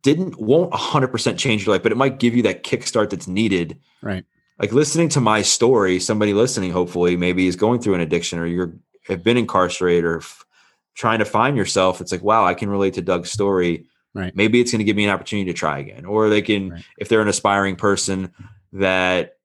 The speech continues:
Speaker 1: you know, wants to go in the military or make it as a seal, they listen to you or some of your, you know, your guests that have had, you've had on that have, have been through that. They're like, "Wow,
Speaker 2: Mm-hmm.
Speaker 1: like, I can relate. Maybe I have a shot."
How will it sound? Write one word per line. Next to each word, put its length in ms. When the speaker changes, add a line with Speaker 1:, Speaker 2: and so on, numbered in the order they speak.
Speaker 1:
you 60
know, 100
wants 240
to 80
go 80
in 80
the 40
military 680
or 220
make 200
it 60
as 80
a 80
seal, 360
they 80
listen 360
to 140
you 240
or 80
some 200
of 60
your, 220
you 100
know, 80
your 160
guests 260
that 80
have 140
had, 260
you've 140
had 160
on 180
that 100
have, 120
have 180
been 200
through 220
that. 180
They're 80
like, 180
"Wow, 200
Speaker 2:
Mm-hmm. 60
Speaker 1:
like, 160
I 80
can 140
relate. 460
Maybe 240
I 20
have 140
a 40
shot." 400